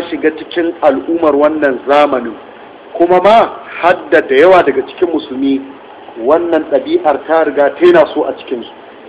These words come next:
na nuna ƙyamarsu ga samun ƙyamaci. Jama'a kun gane ko?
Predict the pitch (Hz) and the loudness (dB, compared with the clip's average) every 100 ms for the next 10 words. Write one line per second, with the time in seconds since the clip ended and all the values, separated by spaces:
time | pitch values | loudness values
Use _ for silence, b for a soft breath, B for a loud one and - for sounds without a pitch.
0 | - 113 123 151 170 180 180 160 - 151 | -20 -16 -2 0 2 2 2 2 -2 -2
1 | 139 147 165 - 151 135 - 151 147 131 | -2 0 -2 -4 -6 -6 0 0 0 -4
2 | - 131 123 - - - - - - - | -4 -2 -4 -8 -16 -20 -20 -20 -20 -20
3 | - - - - - - - - - 123 | -20 -20 -20 -20 -20 -20 -20 -20 -12 -2
4 | 160 151 - 151 156 156 135 - | 2 2 0 0 2 2 0 -2